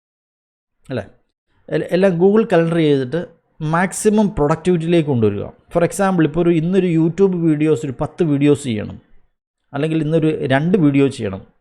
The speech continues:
എങ്ങനെയാണ് ചെയ്യേണ്ടത്? അപ്പം YouTube-ൻ്റെ കണ്ടന്റ് എന്താണ് എഴുതി തയ്യാറാക്കേണ്ടത്, അത് എഴുതി തയ്യാറാക്കണം. അതിനുവേണ്ടി എത്ര സമയം സ്പെൻഡ് ചെയ്യണം, അത് നോട്ട് ചെയ്യണം, Google കലണ്ടറിൽ നോട്ട് ചെയ്യണം. അത് നിങ്ങൾക്ക് നോട്ടിഫിക്കേഷൻ ആയിട്ട് ലഭിക്കും. അപ്പോൾ ഈ ഇങ്ങനത്തെ കാര്യങ്ങൾ നിങ്ങൾക്ക് യൂസ് ചെയ്തുകൊണ്ട് accurate-ആയിട്ട്,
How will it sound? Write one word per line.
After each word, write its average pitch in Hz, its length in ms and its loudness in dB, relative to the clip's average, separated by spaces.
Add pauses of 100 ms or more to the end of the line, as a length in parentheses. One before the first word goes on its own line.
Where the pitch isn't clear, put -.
(160)
എങ്ങനെയാണ് 175 300 -2
ചെയ്യേണ്ടത്? 123 260 0
അപ്പം 180 180 -4
YouTube-ൻ്റെ 190 540 0
കണ്ടന്റ് 165 360 0
എന്താണ് 156 320 0
എഴുതി 139 240 -2
തയ്യാറാക്കേണ്ടത്, 104 680 0 (260)
അത് 156 120 4
എഴുതി 156 280 2
തയ്യാറാക്കണം. 101 520 -2 (580)
അതിനുവേണ്ടി 190 440 0
എത്ര 165 220 0
സമയം 151 260 0
സ്പെൻഡ് 135 280 -4
ചെയ്യണം, 113 160 2
അത് 151 220 0
നോട്ട് 180 280 0
ചെയ്യണം, 104 340 -2
Google 175 360 2
കലണ്ടറിൽ 160 460 0
നോട്ട് 156 280 -2
ചെയ്യണം. 101 300 -6 (320)
അത് 165 100 -4
നിങ്ങൾക്ക് 170 220 -2
നോട്ടിഫിക്കേഷൻ 165 460 0
ആയിട്ട് 147 140 0
ലഭിക്കും. 107 360 -4 (220)
അപ്പോൾ - 120 -6
ഈ 196 140 -2
ഇങ്ങനത്തെ 175 580 -2 (300)
കാര്യങ്ങൾ 170 440 0
നിങ്ങൾക്ക് 147 300 -2
യൂസ് 147 320 2
ചെയ്തുകൊണ്ട് 117 360 2
accurate-ആയിട്ട്, 156 720 0